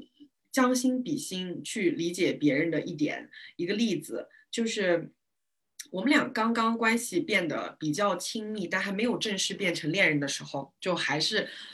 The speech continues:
啊，friends with benefits 在走向非常 close 的 friends 的这个阶段，我们往这个中间过渡，才，然后最后才是 lover 嘛。我们在中间这个阶段的时候，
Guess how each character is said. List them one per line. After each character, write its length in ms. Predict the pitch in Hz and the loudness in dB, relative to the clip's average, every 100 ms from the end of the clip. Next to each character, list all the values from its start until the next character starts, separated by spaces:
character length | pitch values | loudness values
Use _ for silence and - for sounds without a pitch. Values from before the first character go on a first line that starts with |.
| - | -12
啊， 380 | - 165 151 151 - | -2 0 2 0 -2
friends 380 | - 220 240 | 2 4 6
with 140 | 240 202 | 4 4
benefits 500 | 202 208 208 202 156 | 2 2 -4 -6 -2
在 140 | 190 | -2
走 240 | 175 165 - | -2 -4 -6
向 420 | 190 156 - - _ _ _ _ | -4 -4 -4 -8 _ _ _ _
非 140 | - 208 | -4 -2
常 560 | 180 147 139 147 143 - _ _ _ _ _ | 0 -2 -2 -2 -2 -6 _ _ _ _ _
close 460 | - 226 240 - - | 0 6 6 6 -4
的 60 | |
friends 440 | 151 202 202 151 139 | -2 4 6 4 0
的 80 | 139 | -2
这 80 | |
个 80 | 147 | -4
阶 160 | 147 131 | -2 -4
段， 240 | 131 - _ | -6 -10 _
我 80 | 156 | -6
们 100 | 165 | 0
往 180 | 156 147 | 0 0
这 100 | 220 | -2
个 80 | 180 | -2
中 180 | 180 | -2
间 180 | 175 170 | 0 0
过 160 | 175 151 | 0 -2
渡， 280 | 160 143 151 | 2 0 0
才， 320 | - 156 151 | -4 0 2
然 140 | 180 | 2
后 80 | 156 - | 0 -2
最 120 | - - | 0 0
后 140 | 147 | 0
才 160 | - 143 | -2 -4
是 140 | 151 | 0
lover 300 | 151 156 - | 0 -2 -6
嘛。 120 | - - - - | -10 -14 -16 -14
我 60 | 175 | -6
们 80 | 202 | 0
在 100 | 247 | 2
中 200 | 262 262 | 6 8
间 140 | 285 | 8
这 60 | 269 | 6
个 80 | 220 | 2
阶 100 | 175 | 0
段 160 | 175 | 0
的 60 | 147 | 0
时 120 | 143 | -2
候， 220 | 147 131 | -8 -10